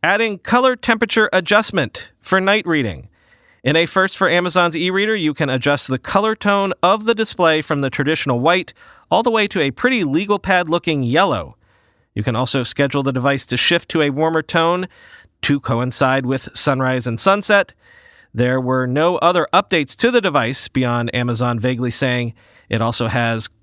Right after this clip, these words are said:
the next generation of e-ink technology for fast page turns. Quoting The Verge, Otherwise, the third generation Oasis is virtually the same as the older model, which is largely a good thing,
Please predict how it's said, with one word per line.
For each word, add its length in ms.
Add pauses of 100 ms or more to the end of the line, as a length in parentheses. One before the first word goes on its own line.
the 180
next 480
generation 560
of 200
e-ink 380
technology 580
for 160
fast 340
page 300
turns. 560 (520)
Quoting 280
The 60
Verge, 600 (600)
Otherwise, 400
the 100
third 240
generation 400
Oasis 380
is 140
virtually 400
the 100
same 360
as 140
the 120
older 240
model, 260
which 220
is 180
largely 380
a 60
good 220
thing, 300